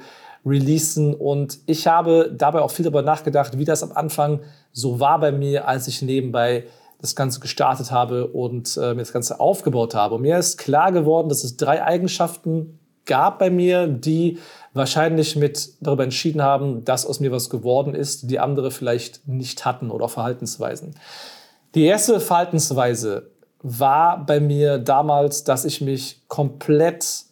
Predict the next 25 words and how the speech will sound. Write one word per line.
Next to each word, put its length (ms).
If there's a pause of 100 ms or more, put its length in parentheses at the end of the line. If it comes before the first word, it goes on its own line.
(1300)
committed 580
habe 540
auf 520 (600)
dieses 360
Thema 340
Selbstständigkeit, 840 (160)
vor 180
allem 520
zeitlich. 880 (160)
Ich 120
war 80
damals 680 (540)
am 160
Studieren. 520 (280)
Ich 140
war 60
damals 320
auch 120
noch 300 (480)
am 160
Arbeiten. 640
Sagen 240
wir, 60
Studium 420
waren 480